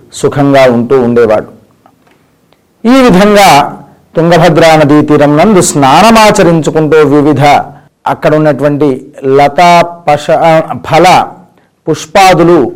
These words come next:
అన్నీ కూడాను తీసుకొని వస్తూ, సమిధలు, కుశలు, దర్భలు అన్నీ కూడా తీసుకొని వస్తూ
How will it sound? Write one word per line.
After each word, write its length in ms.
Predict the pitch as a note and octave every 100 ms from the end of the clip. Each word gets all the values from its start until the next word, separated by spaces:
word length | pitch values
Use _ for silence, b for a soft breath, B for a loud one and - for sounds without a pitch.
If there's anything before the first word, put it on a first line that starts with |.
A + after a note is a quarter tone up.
| - C#3
అన్నీ 260 | D#3 E3
కూడాను 340 | C#3 D3 C#3+ C3+
తీసుకొని 460 | C3+ D3+ - D#3+
వస్తూ, 480 | C3+ C3+ E3+ C#3 - b b b b b b
సమిధలు, 600 | - D3+ D#3 D3+ D#3 D#3 D3
కుశలు, 580 | D3+ C#3+ F3+ D3+ D#3 - - _
దర్భలు 460 | C3 C3 C#3 C#3+ D#3
అన్నీ 200 | C#3+ D#3
కూడా 200 | C#3+ C#3
తీసుకొని 480 | C#3 D3 D3 D#3+ C#3+
వస్తూ 460 | C3+ - D3 B2